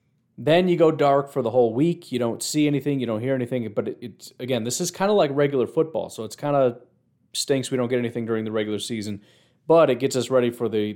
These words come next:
the actual season, and we'll have plenty to talk about at that point.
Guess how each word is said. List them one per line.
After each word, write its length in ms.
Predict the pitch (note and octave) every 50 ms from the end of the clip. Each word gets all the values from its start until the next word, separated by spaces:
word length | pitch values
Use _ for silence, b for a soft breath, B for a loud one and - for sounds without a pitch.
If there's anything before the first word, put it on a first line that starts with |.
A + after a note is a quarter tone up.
| - -
the 140 | G#2+ A2 -
actual 440 | B2+ B2 A#2+ - - - A2 G#2
season, 500 | - - C#3 C#3 C3 A#2+ B2+ B2+ B2 A#2+ b b b b
and 80 | - A#3+
we'll 140 | B3 A3+
have 160 | E3 C3+ - -
plenty 260 | D#3+ D3 B2+ A#2 G2+
to 80 | G#2
talk 280 | G2 - C3 A#2+ A2 -
about 200 | G#2+ G#2 G2 F#2+
at 100 | F#2+ -
that 200 | G#2+ G#2 G2 -
point. 260 | - F2+ - A#1 _